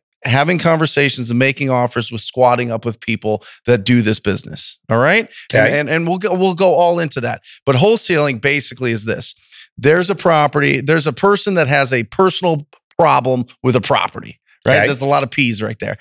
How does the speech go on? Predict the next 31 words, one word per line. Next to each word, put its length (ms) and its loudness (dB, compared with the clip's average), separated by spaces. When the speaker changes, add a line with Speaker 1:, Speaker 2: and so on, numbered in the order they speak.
Speaker 2:
<laughs> 140 0
Speaker 1:
but 120 2
it, 320 0
it 140 0
is, 220 0
they 80 2
have 80 0
a 80 0
personal 400 -2
problem 320 2
with 100 -4
a 60 -8
property 500 -4
and 480 2
they 180 -2
wanna 200 0
sell 400 2
it, 220 -2
uh, 360 4
and 120 0
they 80 0
want 300 -2
speed 320 -2
and 100 -4
convenience. 720 -6
Price 360 2
really 480 0
isn't 340 -2
the 100 0
biggest, 640 -2
um, 500 0